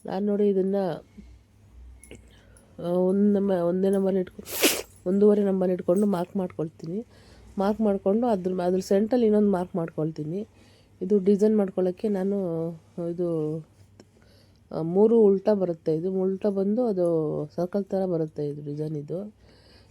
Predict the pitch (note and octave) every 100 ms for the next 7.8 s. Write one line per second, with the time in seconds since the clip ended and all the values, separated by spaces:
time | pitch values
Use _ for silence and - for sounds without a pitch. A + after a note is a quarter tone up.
0 | - F3+ F#3+ G#3+ G#3 G3 G3 G3+ G3 F3
1 | F#3 F#3 G3+ G3 G3 F#3 E3 F3 - F#3+
2 | G3 F#3 F3 D#3+ D3 D3 F#3 G#3+ _ _
3 | - _ _ - F3 E3+ E3 E3 G3+ G#3+
4 | A3 A3 G3+ F#3+ G3 G3+ G3 A3 G3 F3
5 | F#3 F3+ E3+ D#3 D#3 D3+ D#3+ D#3+ D#3+ G#3
6 | G3+ F#3 F#3+ F3+ F3+ G3 F#3 F#3 G#3 G#3
7 | G3+ F3+ F3+ G3+ G#3 F#3+ F#3